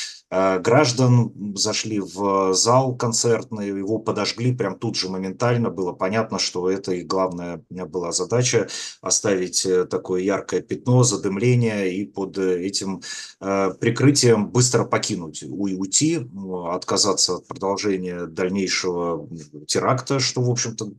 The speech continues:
сразу навело на такие, на подозрение, что это не, в общем, не самый такой обычный теракт.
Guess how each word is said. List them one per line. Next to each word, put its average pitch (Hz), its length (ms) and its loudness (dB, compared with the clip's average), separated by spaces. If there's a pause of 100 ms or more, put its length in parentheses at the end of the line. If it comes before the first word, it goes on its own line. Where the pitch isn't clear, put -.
(120)
сразу 104 460 0
навело 104 400 0
на 98 100 -2
такие, 95 300 -4
на 95 100 -4
подозрение, 104 480 0
что - 180 -4
это 95 140 -4
не, 104 60 0
в 101 60 2
общем, 98 280 -2
не 101 80 -2
самый 95 320 0
такой 92 280 -2
обычный 92 380 -4
теракт. 90 360 -4